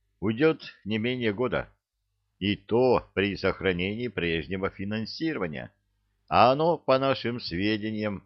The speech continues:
сильно урезано. Так. Генерал встал из-за стола и прошёлся по кабинету.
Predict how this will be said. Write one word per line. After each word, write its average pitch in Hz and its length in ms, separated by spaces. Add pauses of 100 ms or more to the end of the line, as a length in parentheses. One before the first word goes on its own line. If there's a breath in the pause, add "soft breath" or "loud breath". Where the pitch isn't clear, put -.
(160)
сильно 113 600
урезано. 85 580 (2000)
Так. 67 840 (1000)
Генерал 139 500
встал 101 460
из-за 80 240
стола 120 500
и 131 60
прошёлся 85 600
по - 200
кабинету. 85 920